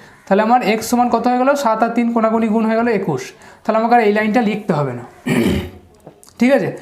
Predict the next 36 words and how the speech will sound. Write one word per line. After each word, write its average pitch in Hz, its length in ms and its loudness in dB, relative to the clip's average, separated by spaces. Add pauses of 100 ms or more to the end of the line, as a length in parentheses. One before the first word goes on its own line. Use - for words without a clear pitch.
(340)
এইটা 233 200 2
লিখলাম। 233 360 2
তারপর 226 180 2
আবার 220 260 2
ধরো 226 160 2
এক্স 214 260 -2
সমান 220 200 0
আমাকে 214 220 0
লিখতে 208 300 -2
হবে 208 120 2
কি? 208 260 -2 (300)
এক্স 202 200 0
সমান 214 180 0
আবার 208 200 2
লিখতে 208 260 -2
হবে 208 120 2
আমাকে 214 160 0
পঁয়ত্রিশ 202 680 -2 (100)
গুণিত 190 440 -2 (240)
তিন 185 400 0
বাই 175 300 0
পাঁচ। 165 280 0 (460)
এত 202 140 0
কিছু 226 200 0
করার 220 220 2
দরকার 156 300 0
নেই, 131 160 -8
তার 196 140 -2
মানে 208 100 0
আমাকে 226 160 0
দুটো 196 280 0
লাইন 220 260 0
কিন্তু 240 180 0
সেভ 196 220 0
হয়ে 165 140 -2
যাচ্ছে। 135 260 -4